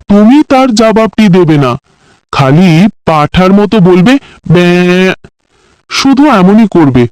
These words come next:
তা যদি করতে পারো, তাহলে আমি তোমায় খালাস করিয়ে দেব। আপনি কর্তা যা বলেন,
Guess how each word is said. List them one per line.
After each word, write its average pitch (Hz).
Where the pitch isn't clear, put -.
তা 143
যদি 185
করতে 196
পারো, 226
তাহলে 160
আমি 160
তোমায় 190
খালাস 170
করিয়ে 147
দেব। 120
আপনি 175
কর্তা 185
যা 196
বলেন, 170